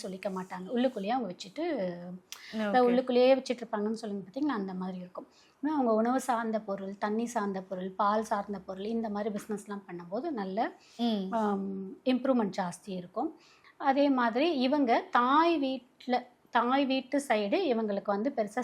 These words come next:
Speaker 1: சப்போர்ட் இருக்காது.
Speaker 2: ம்.
Speaker 1: இப்ப அம்மா வீட்டு சைடு வந்து பெருசா சப்போர்ட் இருக்காது.
Speaker 2: ஓகே.
Speaker 1: இவங்க ஆனா போவாங்க, வழிய வழிய அவங்க போய் உதவி பண்ணுவாங்க, எல்லாமே பண்ணுவாங்க. இவங்களுடைய உதவியை வாங்கிட்டு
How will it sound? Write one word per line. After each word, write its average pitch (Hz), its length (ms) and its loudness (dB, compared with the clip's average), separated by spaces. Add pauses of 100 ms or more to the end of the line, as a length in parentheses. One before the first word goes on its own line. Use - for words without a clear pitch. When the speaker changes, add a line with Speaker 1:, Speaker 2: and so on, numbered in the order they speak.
Speaker 1:
சப்போர்ட் 185 340 -6
இருக்காது. 175 320 -16 (440)
Speaker 2:
ம். 196 300 -4 (340)
Speaker 1:
இப்ப - 160 0
அம்மா 202 220 4
வீட்டு 202 280 -2
சைடு 202 160 -2
வந்து 202 280 -4
பெருசா 220 300 -2
சப்போர்ட் 202 280 -4
இருக்காது. - 360 -8
Speaker 2:
ஓகே. 196 420 -2
Speaker 1:
இவங்க 302 260 8
ஆனா 302 420 8
போவாங்க, 269 300 6
வழிய 220 260 4
வழிய 226 220 4
அவங்க 220 200 0
போய் 226 160 0
உதவி 208 240 0
பண்ணுவாங்க, 208 420 -2
எல்லாமே 214 420 -2
பண்ணுவாங்க. 190 460 -4 (140)
இவங்களுடைய 277 320 6
உதவியை 285 560 6
வாங்கிட்டு 233 520 2